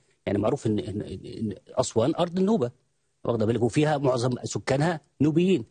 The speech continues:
يتم مثلا، آه، منح أولوية لغير النوبيين في، في بعض الوظائف. تمام؟ يتم إعطائهم سكن، واخدة بالك؟ ليستقروا في هذه المناطق عن عمد.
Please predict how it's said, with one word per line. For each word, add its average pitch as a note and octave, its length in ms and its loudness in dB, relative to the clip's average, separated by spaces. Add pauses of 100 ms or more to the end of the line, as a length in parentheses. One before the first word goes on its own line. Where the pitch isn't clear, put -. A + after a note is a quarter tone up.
(480)
يتم F3+ 640 4
مثلا، D#3+ 420 2
آه، C3 640 0
منح C#3+ 360 2
أولوية C3+ 400 4
لغير D3 260 4
النوبيين D3+ 340 4
في، A#2+ 400 0
في - 160 -2
بعض C3 200 0
الوظائف. A#2+ 500 0 (540)
تمام؟ C3 280 2 (220)
يتم E3 360 2
إعطائهم C#3 520 0 (220)
سكن، E3+ 560 2 (200)
واخدة A2 260 0
بالك؟ C3 340 0
ليستقروا C3+ 520 0
في B2 80 0
هذه C#3 140 0
المناطق C3 380 0
عن A#2 160 0
عمد. B2+ 260 0